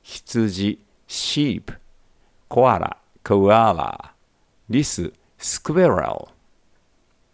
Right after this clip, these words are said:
あ、あ、入園式、幼稚園の入園式ですね。はい。入園式。Entrance ceremony。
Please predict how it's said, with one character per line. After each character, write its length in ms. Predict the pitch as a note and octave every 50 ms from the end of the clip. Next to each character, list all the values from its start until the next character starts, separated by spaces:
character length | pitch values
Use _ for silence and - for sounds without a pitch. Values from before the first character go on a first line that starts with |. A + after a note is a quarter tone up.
| _ _ _ _ _ _ _ _ _ _ _ _ _ _
あ、 420 | _ - F2 F2 F2 E2 E2+ F#2 - -
あ、 120 | - G#2
入 340 | G2+ G#2+ B2 D3+ F3+ F#3 F3+
園 180 | F#3 F#3 F3+
式、 400 | D#3+ - - _ - F#2+ F2 D#2+
幼 140 | D#2 F2+ G2+
稚 220 | A2+ A#2 - B2+ A#2
園 80 | G2+
の 80 | F#2 F2
入 200 | F2 F#2 G2+ G2+
園 280 | G2 G2 F2+ F2+ F#2
式 200 | - - - -
で 120 | - - -
す 100 | - -
ね。 280 | - - C#3+ - _ _ _
は 140 | - C#3+
い。 100 | - - _ _ _ _ _ _ _ _ _ -
入 640 | F#2 F#2 G2+ A2+ B2 C3+ C#3 C#3 C#3+ C#3+ C#3+ C#3 C3
園 460 | B2+ B2 B2 A#2 G#2 F#2 E2+ E2 E2+
式。 540 | - - - - - - G#2 A2 - - _ _ _ _ _ _ _ _ _ _ _ _ _ _ _ _ _ -
Entrance 760 | A#2+ C#3+ D#3+ E3 D#3+ - D3 C#3+ C#3 C#3 C#3+ C#3+ - - - _
ceremony。 960 | - - - D3+ C3 A#2+ G2+ F2+ D#2 C#2+ C#2 B1 G1+ G1+ - - - - -